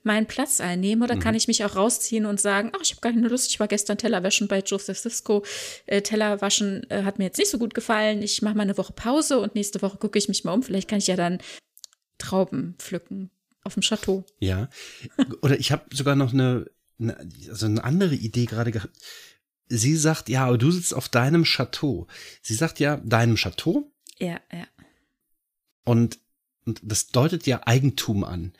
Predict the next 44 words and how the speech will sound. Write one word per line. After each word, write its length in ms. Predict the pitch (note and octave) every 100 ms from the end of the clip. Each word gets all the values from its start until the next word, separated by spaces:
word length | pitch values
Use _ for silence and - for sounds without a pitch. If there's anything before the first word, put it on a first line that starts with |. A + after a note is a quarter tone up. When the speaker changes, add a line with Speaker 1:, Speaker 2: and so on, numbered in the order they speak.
| - - -
Speaker 2:
Und 120 | A2+
Speaker 1:
Ja, 60 | E3
Speaker 2:
Eigentum 320 | F3 F3 -
Speaker 1:
der 100 | D#3+
Speaker 2:
ist 60 | G3+
halt 160 | G3+
auch 140 | C3 E3
nochmal, 240 | G#2 G2
Speaker 1:
Eigentumsbegriff. 320 | F#2+ F3 -
Speaker 2:
genau, 380 | - A#2+ C3+ A#2
Speaker 1:
Mhm. 180 | F2 -
Speaker 2:
das 160 | A#2+ A#2+
ist 140 | -
halt 160 | A#2 -
auch 160 | D#3+
nochmal 180 | G#3+ C#3+
so 120 | G#2+
eine 120 | G#2
Frage. 560 | G2 - - G2+ G2+ G2 - - - _ -
Wenn 140 | A#2+
man 160 | D#3+ E3+
tatsächlich 580 | C3 A#2 C#3+ C#3+ C#3 -
alles 280 | D3 G#3 F3
erreichen 480 | D#3+ C#3 D#3 F3+ E3
kann, 220 | - C3+
was 140 | C3+
man 180 | C3 C3
will, 260 | E3+ A#2+ - _ _ _ -
kann 200 | - D#3
ich 120 | F3
dann 140 | D#3+
im 120 | D3+ C3+
Schlafzimmer 540 | - B2+ - - E3
von 160 | - A#2+
Jean-Luc 360 | A#2+ E3 E3+
Picard 380 | - C#3+ G#2+ A#2+
schlafen, 320 | - D#3 -
auch 100 | A#2+
wenn 100 | C3+
ich 120 | A#2+ F#2+
nicht 180 | B2
Jean-Luc 360 | - C3+ C#3 -
Picard 340 | A#2+ - F#2+ G2
bin? 240 | D#3 C4+